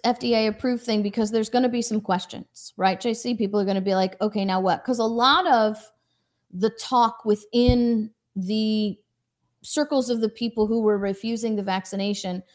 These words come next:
were because it was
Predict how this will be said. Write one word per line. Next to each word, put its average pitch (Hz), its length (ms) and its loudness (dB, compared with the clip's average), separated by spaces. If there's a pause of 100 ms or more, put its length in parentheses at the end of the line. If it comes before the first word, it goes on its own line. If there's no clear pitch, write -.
(400)
were 226 720 4 (580)
because 214 1120 2 (1200)
it 233 180 6
was 214 520 2